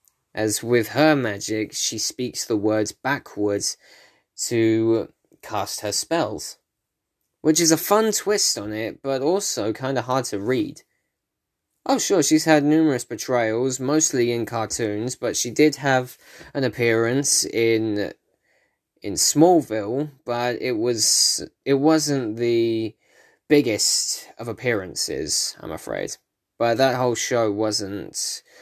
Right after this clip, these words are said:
wasn't anything to clap about, really.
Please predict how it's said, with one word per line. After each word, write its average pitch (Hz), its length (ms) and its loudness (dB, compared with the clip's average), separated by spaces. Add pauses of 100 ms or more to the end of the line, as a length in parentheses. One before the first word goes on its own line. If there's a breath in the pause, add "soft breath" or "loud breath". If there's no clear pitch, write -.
(260 soft breath)
wasn't 117 280 -2
anything 113 560 0
to 107 100 -4
clap - 320 -2
about, 76 380 -6 (160)
really. 62 300 -8